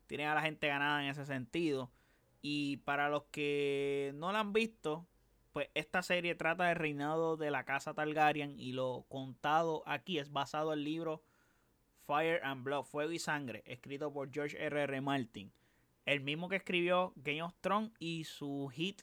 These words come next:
también creado, creando el lore de Elden Ring, eh, que ganó el goti de este año, el juego de, de Game, el Game of the Year en este veinte veintidós. Y pues, mano, House of the Dragon está ambientado doscientos años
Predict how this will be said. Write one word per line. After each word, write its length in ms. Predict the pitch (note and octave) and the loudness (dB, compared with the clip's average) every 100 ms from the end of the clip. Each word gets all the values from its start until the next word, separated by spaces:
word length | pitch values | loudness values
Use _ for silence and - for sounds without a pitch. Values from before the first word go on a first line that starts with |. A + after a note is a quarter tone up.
| - | -8
también 440 | F3 D#3+ D#3 E3+ | -6 -4 -2 -2
creado, 720 | E3+ D3 C#3+ D3 D#3 D#3+ D#3+ - | -2 0 4 6 6 6 0 -4
creando 420 | D3+ C#3+ C#3+ D#3+ | -2 -2 -2 -2
el 200 | D#3+ D3+ | 2 4
lore 260 | D3+ D#3+ F3 | 6 6 4
de 240 | D#3 C#3+ | 0 -2
Elden 400 | C3 D3 D#3+ D3+ | -2 -2 0 0
Ring, 460 | D3+ F3 E3 D3+ B2 - | -2 -6 -6 -10 -12 -10
eh, 380 | A#2+ A#2+ A#2 A2+ | -8 -6 -6 -6
que 160 | B2 A#2+ | -6 -4
ganó 300 | A#2+ B2 D3+ | -4 -2 -4
el 100 | D#3+ | 0
goti 400 | D3 G#3 C#3+ B2 | 0 0 -2 -6
de 80 | |
este 220 | B2 - B2 | -8 -6 -6
año, 260 | C3 B2+ | -6 -8
el 80 | A2+ | -8
juego 300 | A2+ A#2 C3+ | -8 -6 -6
de, 80 | C3+ | -6
de 160 | C3 B2 | -6 -6
Game, 220 | A#2+ B2 | -6 -8
el 200 | B2 B2 | -8 -6
Game 180 | A#2+ E3 | -4 -4
of 140 | E3 D3+ | -6 -4
the 140 | D#3 | -4
Year 400 | D3 D3+ A#2+ G#2 | 0 2 2 -2
en 120 | A2+ | -8
este 200 | A2+ - | -12 -8
veinte 260 | A#2+ A#2 B2 | -8 -8 -8
veintidós. 460 | A#2+ A2+ A2 G2 - _ _ _ _ _ _ _ _ _ _ _ | -10 -10 -12 -14 -16 _ _ _ _ _ _ _ _ _ _ _
Y 200 | C3 D#3 | -2 0
pues, 200 | D3+ C#3 | 0 0
mano, 380 | E3 B3+ G3 A2 _ _ _ _ - | 4 6 4 -2 _ _ _ _ -18
House 180 | A#2 B2 | -14 -8
of 100 | D3+ | -2
the 100 | D#3 | 0
Dragon 320 | D#3 D3 D3+ | 4 4 2
está 180 | C#3+ - | 0 -4
ambientado 600 | D3 D3+ C3 D3 C#3 C#3+ | -4 -4 -4 2 2 2
doscientos 440 | C3 - C3+ B2+ - | 0 -4 -8 -8 -6
años 260 | C#3 C3+ | -6 -8